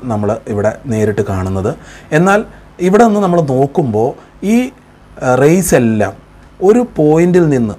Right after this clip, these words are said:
principal ആക്സിസിലുള്ള ഒരു പോയിന്റിൽ നിന്ന് വരുന്നതായിട്ട് നമുക്ക് തോന്നും. ആ തോന്നലായതുകൊണ്ടാണ് ഇവിടെ dotted line ഇട്ട് ഇത്രയും കാണിച്ചിരിക്കുന്നത്.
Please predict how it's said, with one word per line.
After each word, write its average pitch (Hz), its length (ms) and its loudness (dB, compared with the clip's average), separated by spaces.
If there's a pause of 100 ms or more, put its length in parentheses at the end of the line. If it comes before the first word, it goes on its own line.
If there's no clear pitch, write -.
(160)
principal 160 460 -2
ആക്സിസിലുള്ള 143 600 0 (140)
ഒരു 156 120 2 (100)
പോയിന്റിൽ 151 500 2
നിന്ന് 120 320 0 (420)
വരുന്നതായിട്ട് 135 800 2
നമുക്ക് 123 340 -2 (100)
തോന്നും. 117 320 0 (280)
ആ 139 60 -4 (120)
തോന്നലായതുകൊണ്ടാണ് 165 880 2
ഇവിടെ 131 180 0
dotted 127 460 0
line 120 200 0
ഇട്ട് 117 140 -6
ഇത്രയും 113 220 -6
കാണിച്ചിരിക്കുന്നത്. 101 580 -8